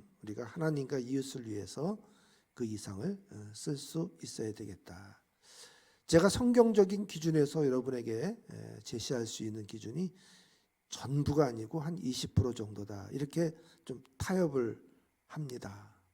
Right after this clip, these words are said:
아멘이십니까? 뭐 십일 조는 당연히 십분의 일은 드려야 되는 것이고 그 외에도 감사헌금도 하고 뭐 성경헌금도 하고 또, 에,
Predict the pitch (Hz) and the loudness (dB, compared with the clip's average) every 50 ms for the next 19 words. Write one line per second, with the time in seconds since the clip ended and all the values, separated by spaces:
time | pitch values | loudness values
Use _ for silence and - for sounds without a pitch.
0 | _ _ _ _ _ _ - 151 143 156 160 156 156 156 143 - 160 143 139 139 | _ _ _ _ _ _ -2 2 4 6 6 8 6 6 4 2 0 0 -2 -2
1 | - 151 143 139 135 - - _ _ _ _ _ _ _ _ _ _ _ _ - | 0 0 0 0 -2 -6 -14 _ _ _ _ _ _ _ _ _ _ _ _ -6
2 | 131 123 - - 247 262 247 247 247 - 233 214 220 233 240 233 - - 151 151 | -2 2 2 4 6 6 6 6 6 8 8 10 10 8 6 4 0 -4 2 4
3 | 160 160 160 170 185 180 170 - - - - - - 180 160 151 165 180 175 - | 6 6 8 8 8 6 6 2 -4 -10 -6 -2 2 2 4 4 4 2 0 2
4 | 123 139 139 139 131 131 110 110 110 107 104 101 - - - 107 101 110 147 196 | 4 6 6 6 6 4 0 -2 -4 -6 -8 -8 -8 -6 -4 -2 -2 0 0 -2
5 | 220 196 - - - - - - - - _ _ - 165 180 165 156 147 139 123 | -2 -4 -8 -16 -20 -20 -20 -20 -20 -20 _ _ 6 6 8 10 10 10 8 8
6 | 131 151 147 - - 113 120 113 127 123 127 123 120 113 117 110 120 113 110 107 | 6 0 -2 -2 -4 -6 -6 -4 -4 -4 -2 -2 -4 -6 -4 -4 -4 -4 -4 -6
7 | 107 113 113 113 117 113 117 117 110 113 113 117 - - - - - - _ _ | -6 -6 -4 -4 -4 -4 -6 -6 -6 -8 -8 -10 -12 -18 -20 -20 -20 -20 _ _
8 | - - 156 151 139 139 127 123 113 117 107 107 101 113 107 107 104 - - 107 | -6 -2 -2 0 0 0 -2 -2 -4 -8 -10 -10 -10 -8 -8 -8 -8 -6 -6 -4
9 | 110 139 185 208 185 175 - - - - - 104 - - - _ _ _ _ _ | -4 -4 -4 -6 -6 -10 -14 -14 -12 -10 -10 -10 -10 -14 -18 _ _ _ _ _
10 | _ _ - | _ _ -16